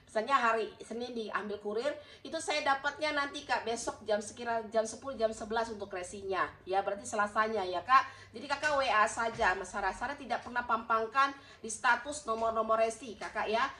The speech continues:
Silakan japri Sarah ya. Eh, nanti langsung saya kasih dengan trace dengan, eh, dengan statusnya itu sta-, eh, paketnya sudah di mana gitu ya Kakak Bunda ya. Aku tidak japri satu-satu ya Kakak Bunda,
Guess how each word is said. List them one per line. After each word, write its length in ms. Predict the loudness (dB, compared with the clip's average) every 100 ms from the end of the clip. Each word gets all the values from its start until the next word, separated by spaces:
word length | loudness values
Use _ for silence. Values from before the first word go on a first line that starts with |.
| -16
Silakan 560 | -4 0 2 4 2
japri 400 | 4 0 0 -8
Sarah 400 | -4 -2 2 2 2 0
ya. 160 | 2 4 2 -6 -20 -14
Eh, 280 | 0 2 2 2
nanti 320 | -2 -4 -12 -8
langsung 320 | 2 2 2 -4
saya 240 | -4 -4
kasih 320 | -4 -6 -4
dengan 240 | -4 -4 -4
trace 320 | -6 -6 -6
dengan, 320 | -4 -2 -2 -4 -12
eh, 480 | 2 6 8 8 6 2 -6 -20 -20 -20 -20 -20
dengan 320 | -8 -2 0
statusnya 720 | 2 6 4 4 -10 -2 2 2 0 -12
itu 160 | -12 -12 -14
sta-, 240 | -4 -2 0
eh, 140 | 0
paketnya 320 | -2 -4 -6
sudah 240 | -6 -6 -8
di 160 | -6
mana 160 | -8 -8 -10 -12
gitu 160 | -6
ya 80 | -6
Kakak 400 | -4 -4 -4 -4
Bunda 240 | -6 -2
ya. 160 | 2 4 2 -4
Aku 160 | -8 -6 -4
tidak 240 | -2 -2
japri 240 | -2 -4 -4
satu-satu 480 | -8 -6 -4 -4
ya 160 | -4 -8
Kakak 240 | -6 -6
Bunda, 240 | -4 -2